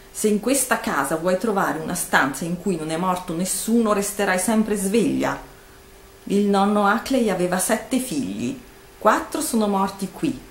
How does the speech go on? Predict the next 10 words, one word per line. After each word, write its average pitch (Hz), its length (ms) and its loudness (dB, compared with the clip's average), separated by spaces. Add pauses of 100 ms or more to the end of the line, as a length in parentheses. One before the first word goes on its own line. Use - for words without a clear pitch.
lo 151 120 -4
so 160 200 -2
per - 240 -4
certo, - 580 -6 (300)
oltre 208 340 0
al 196 120 -2
nonno 226 360 2
e 277 60 4
alla 220 240 4
nonna. 139 500 0